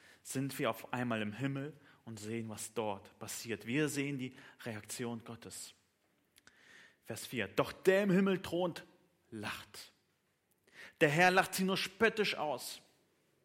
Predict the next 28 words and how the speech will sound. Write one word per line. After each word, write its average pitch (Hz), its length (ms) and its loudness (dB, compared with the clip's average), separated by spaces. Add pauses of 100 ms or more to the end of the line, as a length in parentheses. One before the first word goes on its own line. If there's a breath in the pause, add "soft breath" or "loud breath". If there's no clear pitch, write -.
(460 soft breath)
Dann 143 220 2
fährt 127 300 -2
er 123 60 -2
sie 113 140 0
an 123 160 2
im 117 220 -4
glühenden 143 400 -2
Zorn 120 380 -2
und 110 80 -4
erschreckt 131 420 -4
sie 120 120 -10
durch 113 200 -4
heftige 120 400 -8
Wut. 110 280 -8 (800 soft breath)
„Ich 135 340 0
habe 107 160 0
den 101 140 -6
König 107 340 -6
gesalbt 98 380 -4
und 101 120 -10
geweiht“, 101 320 -2
sagt - 240 -10
er, 101 220 -8 (640 loud breath)
„hier 165 320 0
auf 160 200 -6 (500)
dem 131 200 -2
Zion, 107 460 -4 (340)
meinem 104 500 -6